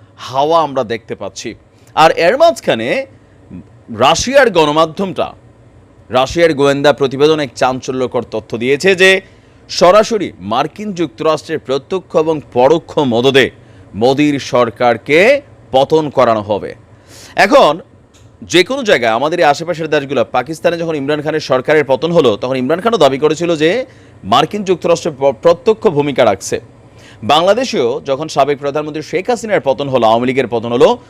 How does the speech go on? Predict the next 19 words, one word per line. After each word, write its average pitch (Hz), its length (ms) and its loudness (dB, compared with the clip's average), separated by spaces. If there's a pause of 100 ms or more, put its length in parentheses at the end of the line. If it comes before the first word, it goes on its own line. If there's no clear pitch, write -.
(220)
তখনও 170 300 2
তিনি 170 220 -4
বললেন 135 380 -2
যে 123 300 -2 (220)
মার্কিন 139 400 -4
যুক্তরাষ্ট্র 147 460 -4
ভূমিকা 117 340 -2
রাখছে। 110 360 -2 (400)
পাকিস্তান 196 580 0
এবং 139 260 -2
বাংলাদেশ 131 480 0
দুই 127 180 -4
দেশের 165 280 -2
বেলায় 127 320 2
ভারত, 113 400 -4 (160)
পাকি-, 135 300 -2
আহ, 123 420 4
আমেরিকার 165 420 0 (600)
যে, 127 260 0